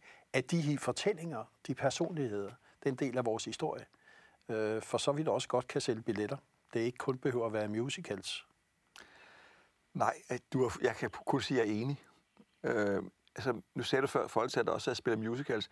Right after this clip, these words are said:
Speaker 2: Mm. Det er vi i stigende grad holdt op med, fordi der er så mange, der ligesom specialiserer sig i det, og, øh, har et helt andet gear og helt, og meget, meget større udstyr,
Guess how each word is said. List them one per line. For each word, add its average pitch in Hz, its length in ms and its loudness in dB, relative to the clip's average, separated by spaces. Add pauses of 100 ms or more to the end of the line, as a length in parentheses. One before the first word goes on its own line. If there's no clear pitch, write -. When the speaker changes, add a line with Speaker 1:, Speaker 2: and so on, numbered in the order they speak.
Speaker 2:
Mm. 110 60 -8 (340)
Det 131 160 6
er 131 40 4
vi 123 160 0
i 110 80 -4
stigende 143 340 0
grad 113 220 2
holdt 110 140 2
op 117 120 2
med, 101 160 0 (420)
fordi 110 220 -6
der 117 100 6
er 110 80 6
så 139 140 -2
mange, 107 280 2
der 110 100 0
ligesom 113 220 -4
specialiserer - 640 -2
sig - 180 -6
i 123 100 -2
det, 135 160 0 (640)
og, 104 360 4
øh, 57 140 0 (140)
har - 240 2
et 98 100 -2
helt 131 180 -2
andet 110 280 -2
gear 127 380 0
og 101 240 -2
helt, - 400 -8
og 101 280 -4
meget, 104 200 2
meget 107 160 2
større 95 240 0
udstyr, - 380 0